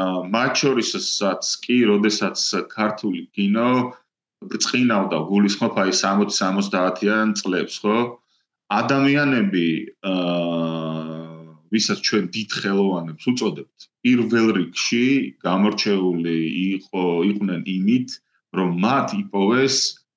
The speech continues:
საკუთარი თვითგამოხატვის, ანუ საკუთარი ენა.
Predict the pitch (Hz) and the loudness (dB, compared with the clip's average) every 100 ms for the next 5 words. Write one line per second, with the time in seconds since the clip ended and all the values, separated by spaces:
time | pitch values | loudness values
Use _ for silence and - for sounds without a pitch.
0 | _ _ _ _ - - 135 - 131 - | _ _ _ _ -6 -2 0 0 -2 0
1 | 107 123 139 147 143 - _ _ _ _ | 0 2 2 2 0 -6 _ _ _ _
2 | - 131 - 120 107 104 107 107 - 139 | -2 -2 0 2 4 2 0 -2 0 0
3 | - - 101 87 - 131 104 - 135 135 | 2 -2 -2 -4 -2 -2 -2 0 2 2
4 | 98 95 | 2 0